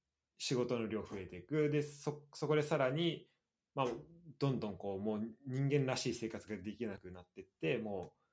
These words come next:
う何十日間ずっと働きっぱなし。で、また体崩しちゃって、で、休むみたいな。で、で、ちょっと体、体調悪かったり、ちょっとおかしいなと思っても、もう自分が休んだ時のほ-、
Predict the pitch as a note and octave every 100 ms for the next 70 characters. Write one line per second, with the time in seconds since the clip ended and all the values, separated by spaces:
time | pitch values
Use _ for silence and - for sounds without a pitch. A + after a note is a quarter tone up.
0 | _ _ _ A#2 B2+ C3 B2 B2+ B2+ -
1 | F2+ F#2 F#2 - - G2 F#2+ F#2 F2 -
2 | E2+ E2 _ _ _ - F#3 E3+ - -
3 | D3+ D3+ D#3 C#3+ D3 C#3 C3+ B2+ B2 -
4 | A2+ - - F#3 F3 E3 D#3 A#2+ G#2+ A2+
5 | F2+ E2+ - A#2 A#2+ B2+ E3+ E3+ E3+ E3
6 | - _ - B3+ B3+ - - D3 D3 D3
7 | D#3 D3 D#3 D#3 D3 A#2+ - G#2+ G#2 E3+
8 | C3+ A2+ D3+ C#3+ D3+ B2+ A#2+ C3 - D3+
9 | E3 E3+ - - _ _ C3+ B2+ E3 G3+
10 | G3+ F#3 - G#3+ F3+ C#3+ B2+ A#2 G2 G#2+